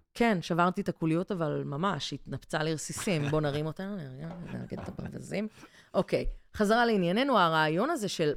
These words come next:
פנים כצורה, כעיניים, כמבט, זה מאוד, אה,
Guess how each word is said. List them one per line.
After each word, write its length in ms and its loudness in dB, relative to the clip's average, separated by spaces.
פנים 560 2
כצורה, 800 2
כעיניים, 1400 4
כמבט, 840 2
זה 100 -2
מאוד, 380 0
אה, 640 0